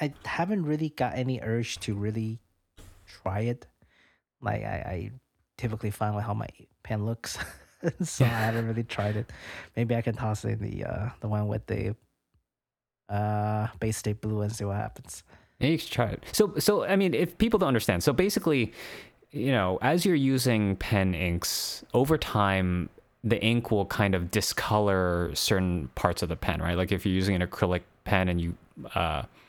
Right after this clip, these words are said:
Speaker 2: eyedropper fill it, like, you can dirty the pen up. Well, supposedly, Sailor Gentle Ink Do You, like, spelled D O Y O U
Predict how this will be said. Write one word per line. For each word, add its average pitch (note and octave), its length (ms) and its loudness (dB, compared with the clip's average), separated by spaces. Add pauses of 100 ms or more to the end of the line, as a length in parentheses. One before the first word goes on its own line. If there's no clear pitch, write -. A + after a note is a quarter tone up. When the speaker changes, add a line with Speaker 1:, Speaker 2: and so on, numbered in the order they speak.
(720)
Speaker 2:
eyedropper F#2+ 540 2
fill F2 260 2
it, F2 260 -2
like, F2 380 -2 (280)
you A#2 160 2
can A2 340 2 (240)
dirty G#2 380 4
the F2 120 0
pen F2+ 280 0
up. - 200 -8 (680)
Well, F3+ 100 4
supposedly, A3 720 4
Sailor F3+ 640 2
Gentle B2+ 460 2
Ink G#2+ 560 2
Do C#3+ 200 4
You, G2 440 2
like, F#2 180 2 (100)
spelled F#2+ 360 0
D G#2+ 200 2
O G2 400 4
Y F#2 180 4
O F2+ 100 2
U G#2+ 460 2